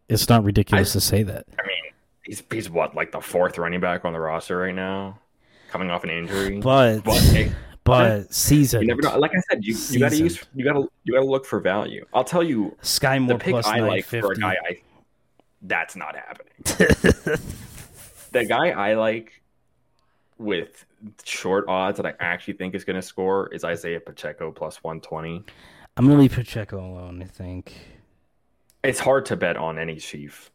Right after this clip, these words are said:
Speaker 2: not named Travis Kelce, but
Speaker 1: Um,
Speaker 2: but Pacheco, I think, is due. So I'm, he's my, he's my bet just to get in there. My, but the value play I like the most,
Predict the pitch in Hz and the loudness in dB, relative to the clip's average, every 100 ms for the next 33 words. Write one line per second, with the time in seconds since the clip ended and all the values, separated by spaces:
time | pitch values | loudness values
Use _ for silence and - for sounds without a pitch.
0 | _ 87 85 76 73 - 50 - - - | _ -8 -8 -6 -12 -14 -16 -16 -18 -18
1 | - - - 82 76 - _ - - 113 | -20 -20 -12 -8 -8 -10 _ -20 -8 -6
2 | 101 95 90 90 90 _ _ _ _ _ | -6 -8 -12 -14 -18 _ _ _ _ _
3 | _ _ 92 110 131 131 139 117 98 98 | _ _ -12 -4 0 2 4 4 2 -2
4 | 90 - 82 78 78 87 85 82 - - | -4 -8 -8 -8 -10 -8 -8 -10 -14 -18
5 | - - 139 151 131 95 - _ _ _ | -12 -8 0 2 2 -2 -6 _ _ _
6 | _ _ _ - 113 139 135 98 85 82 | _ _ _ -10 -2 -2 0 -4 -2 -4
7 | - _ _ _ 90 - 87 76 80 82 | -6 _ _ _ -10 -8 -10 -6 -6 -6
8 | 87 78 76 78 - - - 110 107 - | -6 -6 -6 -10 -14 -20 -4 -4 -4 -10
9 | _ - 110 95 - 92 110 160 165 - | _ -4 -4 -2 -2 0 0 0 -2 0
10 | 165 165 131 127 135 - 139 101 113 175 | 2 4 4 0 -2 -4 -2 -2 -2 -6
11 | - - | -12 -20